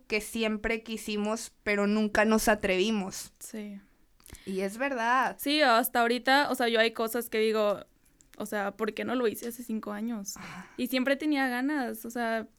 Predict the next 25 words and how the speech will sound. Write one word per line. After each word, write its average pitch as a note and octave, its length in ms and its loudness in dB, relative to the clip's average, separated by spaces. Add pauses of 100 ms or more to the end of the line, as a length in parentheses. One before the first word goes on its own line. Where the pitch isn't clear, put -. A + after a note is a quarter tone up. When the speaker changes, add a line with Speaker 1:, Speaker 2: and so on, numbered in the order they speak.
(120)
Speaker 2:
a A#3 100 -2
mí A#3+ 100 0
me C4+ 80 4
gusta C4+ 180 0
mucho C4 260 0
la B3 80 0
música, A#3 520 -4 (580)
no A#3 260 0
canto G3+ 440 4
ni C#4+ 100 4
toco G3 200 -2
instrumentos, G3+ 720 -4 (600)
pero B3 320 6
sí A#3+ 320 0
era, A#3+ 760 4 (200)
veía A3+ 680 2
a A#3 40 2
muchos A3+ 360 -2
de A#3+ 80 0
mi A#3+ 120 0
familia A3 640 -2 (200)
que A3+ 100 -6
sí A3 100 -4
lo A3 120 -2
hacen, A3+ 480 -6